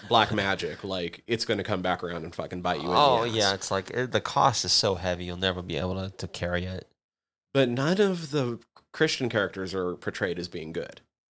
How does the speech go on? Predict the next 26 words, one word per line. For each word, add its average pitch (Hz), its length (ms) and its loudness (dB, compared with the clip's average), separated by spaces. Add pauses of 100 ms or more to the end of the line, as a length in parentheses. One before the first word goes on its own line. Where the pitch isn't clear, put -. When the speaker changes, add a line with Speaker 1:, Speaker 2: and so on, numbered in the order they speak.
Speaker 1:
No, 113 260 8
exactly. 95 480 -2
It's 101 180 -6
like, 92 220 -6
nobody 160 400 2
Speaker 2:
It's, 117 200 4
they're 117 160 4
all 175 180 10
Speaker 1:
really - 100 8
Speaker 2:
shit 117 260 4
people. 92 400 0
Speaker 1:
I 147 80 12
was 170 220 8
Speaker 2:
It's 147 80 8
Speaker 1:
just 139 120 10
Speaker 2:
just 127 40 10
Speaker 1:
exa- - 40 8
Speaker 2:
that, 131 160 10
like, 120 200 6
there's 110 240 4
a 95 60 -2
supernatural 107 840 0
background 92 640 -4
behind 82 460 -6
it 76 140 -8
all. - 280 -14